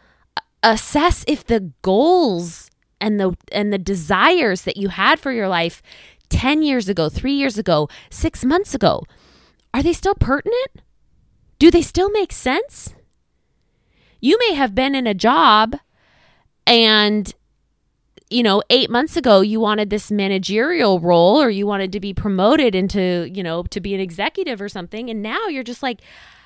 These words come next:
"You know what? I don't even know if I wanna do this." Or you started a s-, new sport and you're like, "I'm gonna love this." And you just, the joy is gone.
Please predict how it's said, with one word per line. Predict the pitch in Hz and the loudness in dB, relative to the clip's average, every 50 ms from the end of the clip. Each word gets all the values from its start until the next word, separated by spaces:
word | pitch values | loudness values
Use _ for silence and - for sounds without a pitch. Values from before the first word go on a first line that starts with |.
| _ _ _ _ _ _ | _ _ _ _ _ _
"You | _ - | _ -12
know | 370 381 | -10 -8
what? | 359 277 285 339 | -8 -8 -8 -8
I | 403 415 | -10 -10
don't | 403 415 381 | -8 -8 -8
even | 330 269 269 | -8 -6 -6
know | 277 277 | -6 -6
if | 269 - | -6 -6
I | 311 | -6
wanna | 330 339 359 | -6 -6 -6
do | 349 392 415 466 | -4 -4 -4 -4
this." | 466 - - 175 - - - - _ _ _ _ _ _ _ _ _ _ _ _ _ _ _ _ _ | -4 -8 -10 -12 -14 -20 -20 -20 _ _ _ _ _ _ _ _ _ _ _ _ _ _ _ _ _
Or | - 254 254 | -6 -6 -4
you | 262 240 | -4 -6
started | - - 302 277 277 285 285 | -4 -2 0 0 0 0 0
a | 269 247 226 220 202 202 - _ | 2 2 2 2 0 -4 -10 _
s-, | - - - - - - - - - - - - | -14 -14 -12 -12 -12 -12 -12 -12 -14 -14 -14 -12
new | - 240 240 254 269 | -8 -6 -4 -4 -2
sport | - - - - _ 269 277 403 480 269 - - _ _ _ _ | -2 -4 -4 -4 _ 2 2 2 2 2 0 -6 _ _ _ _
and | - 208 208 | -8 -6 -4
you're | 214 220 | -4 -2
like, | 220 208 196 - - | -2 -4 -4 -6 -6
"I'm | 196 202 190 | -6 -6 -4
gonna | 175 165 160 - 170 | -4 -6 -8 -10 -8
love | 170 214 254 285 294 247 | -6 -2 -2 -2 -2 -2
this." | 302 294 285 294 - - - - _ _ - _ _ _ _ _ _ _ _ _ _ _ _ | -4 -4 -4 -4 -6 -8 -12 -16 _ _ -20 _ _ _ _ _ _ _ _ _ _ _ _
And | - - 240 | -14 -14 -10
you | 254 269 | -10 -8
just, | - 302 302 - - _ _ _ _ _ _ _ | -8 -6 -6 -8 -8 _ _ _ _ _ _ _
the | - 269 | -2 -2
joy | 190 - - - 254 277 311 | -2 -4 -4 -4 -2 -2 -2
is | 320 330 330 247 196 | -2 -2 -4 -4 -6
gone. | - 208 226 277 339 349 - - 76 - - | -8 -8 -8 -8 -8 -8 -8 -10 -10 -14 -18